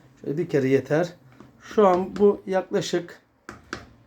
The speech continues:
yarım saat, kırk dakika. Duruma göre bir saat bekleyecek. İyicene kendini çekecek.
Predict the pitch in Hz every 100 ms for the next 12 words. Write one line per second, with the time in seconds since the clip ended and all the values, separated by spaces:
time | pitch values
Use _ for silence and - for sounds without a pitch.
0 | _ _ _ _ - 269 247 - 127 120
1 | - - 190 - 127 - 127 151 170 170
2 | 156 156 180 - 147 - - 135 147 165
3 | 160 139 151 151 143 143 160 160 160 143
4 | 139 185